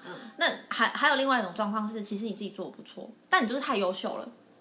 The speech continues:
Speaker 1: 啊，对，有些人会针对。
Speaker 2: 对，针对，因为，因为
Speaker 1: 厉害的人。
Speaker 2: 对，就是台湾的那个社会嘛，你太优秀，那别人就眼红你啊。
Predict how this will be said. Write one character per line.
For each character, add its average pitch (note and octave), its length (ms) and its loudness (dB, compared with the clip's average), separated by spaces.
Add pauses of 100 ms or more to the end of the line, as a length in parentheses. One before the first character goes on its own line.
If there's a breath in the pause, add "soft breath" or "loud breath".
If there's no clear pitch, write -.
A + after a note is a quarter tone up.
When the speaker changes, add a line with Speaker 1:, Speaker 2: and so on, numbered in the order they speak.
(160)
Speaker 1:
啊， C4+ 280 -4
对， F#4 440 -2
有 A#3 80 -2
些 A3+ 100 -2
人 G4 100 0
会 G4 80 -4
针 C4+ 300 -4
对。 C4+ 280 -4
Speaker 2:
对， C#4+ 180 0
针 B3 160 0
对， C4 120 0
因 E4+ 80 2
为， D#4+ 220 2
因 C#4 100 -2
为 F#4 80 4
Speaker 1:
厉 D#4+ 60 0
害 G#3+ 100 -4
的 - 60 -10
人。 - 260 -16
Speaker 2:
对， C#4 160 4
就 E4 200 4
是 D4+ 340 -4
台 G#3 240 -2
湾 A3+ 160 2
的 F#3+ 200 0
那 A#3 120 -4
个 F#3 180 0
社 F#3+ 240 -2
会 F#3+ 220 -4
嘛， - 180 -8
你 G#3 140 0
太 C#4 200 2
优 A3 180 0
秀， - 280 -4 (300)
那 C#4 140 0
别 F#3+ 180 0
人 G3 100 -4
就 G#3 80 -4
眼 F3+ 140 -6
红 - 160 -20 (100)
你 F3 140 -14
啊。 - 60 -20